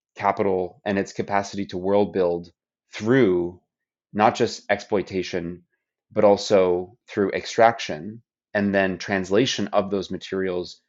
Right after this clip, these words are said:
into themselves, uh, forms of, forms of, um, what I call modal abstractions. There's nothing internal to the actual material itself. This is, this is pro-,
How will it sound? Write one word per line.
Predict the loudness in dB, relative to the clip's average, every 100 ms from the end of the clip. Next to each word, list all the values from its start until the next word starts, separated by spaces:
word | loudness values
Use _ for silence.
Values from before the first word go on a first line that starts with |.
| _ _ _ _
into | 0 0 0
themselves, | -2 -2 2 4 4 2 -6 -16 -18 _ _ -6
uh, | -6 -6 _
forms | -2 2 2 2
of, | -2 -4 -10
forms | 0 2 2 0
of, | -4 -2
um, | -2 0 -4 -10 -16 _ -2
what | 0
I | 0
call | 2 2 2
modal | 6 6 6 2
abstractions. | -2 -4 -6 -6 -8 -10 -10 -14 -18 _ _ _ _ _ _ _ _ _ _ _ _ _
There's | 2 8 8 8
nothing | 4 2 0 -2 -4 -4 -10 _
internal | -6 -6 0 2 2 -2
to | -4
the | -4
actual | -4 -6 -4 -4
material | -4 -4 -4 0 0
itself. | -2 -4 -4 -4
This | -4 -8
is, | -10 -12
this | -10 -10
is | -10
pro-, | -4 0